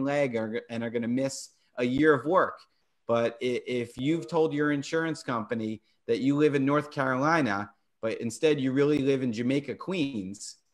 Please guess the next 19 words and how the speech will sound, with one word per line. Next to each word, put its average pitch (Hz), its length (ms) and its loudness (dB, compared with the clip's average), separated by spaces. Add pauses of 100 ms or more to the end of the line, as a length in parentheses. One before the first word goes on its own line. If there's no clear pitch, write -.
(200)
you're 156 180 0
gonna 160 140 -2
have 143 160 0
a 123 80 -2
very, 131 260 2
very 127 220 2
big 120 240 -4
problem 107 460 -2
and 104 120 -2
most 117 300 -2
likely 107 280 -4
not 110 280 -2
be 113 140 -2
able 104 160 -2
to 98 60 -6
recover 101 540 -4
any 120 220 -2
money 98 420 -4 (400)
and 123 300 -4